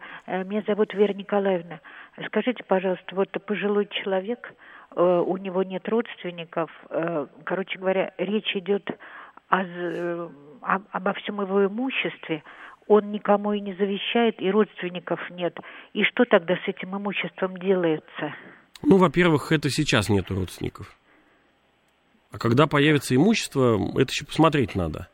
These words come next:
Speaker 2: Э, у нас аж восемь, э, очередей со-, э,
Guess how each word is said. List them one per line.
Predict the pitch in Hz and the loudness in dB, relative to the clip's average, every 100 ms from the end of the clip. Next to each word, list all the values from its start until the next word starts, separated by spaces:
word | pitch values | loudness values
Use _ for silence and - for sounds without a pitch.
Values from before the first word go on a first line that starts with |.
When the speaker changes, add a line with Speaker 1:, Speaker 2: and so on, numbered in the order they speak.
| _ - - _ | _ -20 -20 _
Speaker 2:
Э, | 95 95 | 2 6
у | 107 | 8
нас | 185 180 - | 8 6 0
аж | 143 139 - | 0 0 0
восемь, | 117 175 196 - 123 123 | 4 6 6 6 4 4
э, | - 127 120 120 117 117 113 113 107 104 110 113 | 4 4 6 6 6 4 4 4 4 2 2 0
очередей | - 135 127 143 135 | 0 2 4 6 4
со-, | - 127 | 4 2
э, | 107 107 110 107 107 104 101 101 107 113 104 | 4 4 4 4 4 2 2 2 2 0 0